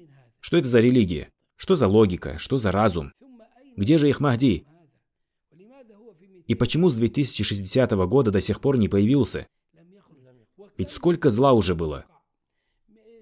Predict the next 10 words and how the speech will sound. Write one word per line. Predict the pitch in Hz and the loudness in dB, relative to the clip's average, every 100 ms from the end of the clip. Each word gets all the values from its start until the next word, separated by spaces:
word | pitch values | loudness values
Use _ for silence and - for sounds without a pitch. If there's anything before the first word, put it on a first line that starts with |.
| _ 403 _ _ _ 226 _ _ _ 107 | _ _ _ _ _ -20 _ _ _ -4
Набеги | 98 131 147 107 | 0 2 4 2
татаро-монгол, | 104 120 110 98 101 95 110 92 | 0 2 2 4 2 4 2 2
крестовые | - 117 - 151 131 113 | 0 -6 0 2 4 2
походы | 113 104 135 127 90 | 0 0 2 2 0
и | 90 | 0
так | 107 107 | 0 0
далее | 143 139 107 | 2 2 2
и | |
тому | 92 113 | 2 0
подобное. | 107 113 139 95 80 | 0 2 2 0 -6